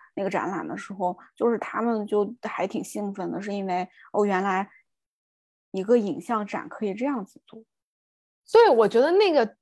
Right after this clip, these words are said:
Speaker 2: 展现方式是挺新颖的，但是
Speaker 1: 对。
Speaker 2: 看得我很焦虑。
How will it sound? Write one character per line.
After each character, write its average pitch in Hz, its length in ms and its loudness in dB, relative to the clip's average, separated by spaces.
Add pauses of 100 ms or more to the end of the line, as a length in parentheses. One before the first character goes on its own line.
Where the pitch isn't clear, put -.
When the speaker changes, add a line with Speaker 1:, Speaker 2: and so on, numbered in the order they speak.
Speaker 2:
展 202 260 -2
现 277 200 -2
方 240 220 -4
式 269 180 0
是 262 220 -4
挺 220 260 -6
新 226 400 -8
颖 190 220 -8
的， 190 100 -20
但 247 140 -6
是 220 400 -8
Speaker 1:
对。 190 260 -12 (1200)
Speaker 2:
看 311 160 0
得 269 60 2
我 240 100 4
很 226 240 -2
焦 208 420 0
虑。 220 380 -6